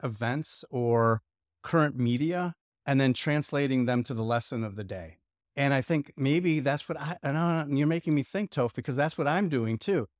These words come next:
is I'm taking these inspirations, these learnings that I'm getting from Netflix or from my Daily Calm app or from the headlines, and I'm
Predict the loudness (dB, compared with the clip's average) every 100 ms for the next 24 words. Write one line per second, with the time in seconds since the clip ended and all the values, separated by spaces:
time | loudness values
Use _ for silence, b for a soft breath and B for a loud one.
0 | _ _ -2 2 4 4 4 4 4 2
1 | 0 0 4 4 2 0 0 -2 -4 -4
2 | -4 0 2 4 6 4 2 0 0 0
3 | 0 0 0 -2 -2 -2 -4 _ _ _
4 | _ 0 0 0 2 4 4 2 -4 -4
5 | -2 0 0 0 0 0 0 2 2 2
6 | 0 -2 -4 -4 -2 0 0 0 0 0
7 | 0 -2